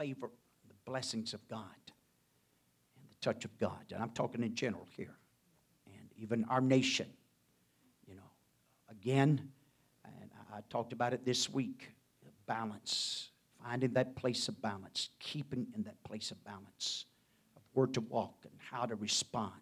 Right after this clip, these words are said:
and how to serve God, amen, in a way that's pleasing to Him, that represents Him well,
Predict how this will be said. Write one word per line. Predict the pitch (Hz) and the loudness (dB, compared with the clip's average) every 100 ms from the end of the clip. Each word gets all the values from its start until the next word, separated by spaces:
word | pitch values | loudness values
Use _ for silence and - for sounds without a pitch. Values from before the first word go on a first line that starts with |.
| - | -20
and | - - _ _ - | -20 -20 _ _ -6
how | - 131 | 4 6
to | 117 | 6
serve | - - - 135 131 131 - | 4 4 8 10 10 6 -4
God, | 123 104 101 - - - _ _ _ _ _ - | -2 -2 -6 -16 -20 -20 _ _ _ _ _ 0
amen, | 104 107 98 95 - - | 4 4 2 -6 -16 -6
in | 107 | -2
a | 104 | 0
way | 101 131 131 | 4 6 6
that's | 127 - - | 6 2 0
pleasing | - 160 123 113 | -2 -2 -2 -4
to | 113 | -2
Him, | 139 117 95 | 2 2 2
that | - | 0
represents | 131 123 120 - 113 - | 2 2 2 0 0 2
Him | 117 | 6
well, | 113 110 95 - | 6 6 2 -10